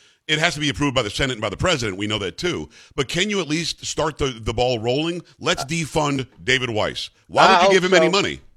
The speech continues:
Speaker 2: I hope so. And Andrew Clyde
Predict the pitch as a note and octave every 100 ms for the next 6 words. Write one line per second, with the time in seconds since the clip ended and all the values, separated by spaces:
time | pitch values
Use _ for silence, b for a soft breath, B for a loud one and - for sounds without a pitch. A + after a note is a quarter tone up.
0 | - C#3+ D#3 F#3 - F3+ F3 E3+ - D3
1 | C#3+ D#3 G3 F#3 G3+ - F#3+ F#3+ F3 D#3+
2 | D3+